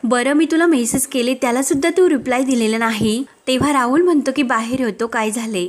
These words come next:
तेव्हा नैना म्हणते की, "काय झाले म्हणजे काय? अरे, तू सकाळी बाहेर पडलेला होता आणि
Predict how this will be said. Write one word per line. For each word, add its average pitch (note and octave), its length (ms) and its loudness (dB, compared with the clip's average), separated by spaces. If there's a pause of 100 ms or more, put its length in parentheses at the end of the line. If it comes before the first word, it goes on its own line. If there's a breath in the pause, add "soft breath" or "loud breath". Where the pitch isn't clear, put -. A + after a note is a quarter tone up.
(100)
तेव्हा D#4 220 2
नैना E4+ 300 4
म्हणते F4 280 2
की, D#4 120 -2
"काय C#4 320 -2
झाले C#4 240 2
म्हणजे B3+ 280 2
काय? B3 380 -2 (160)
अरे, A#3+ 220 0
तू C#4+ 180 0
सकाळी C4+ 420 0
बाहेर B3+ 340 0
पडलेला A3+ 380 -2
होता A#3 380 -2 (380 loud breath)
आणि B3+ 200 -2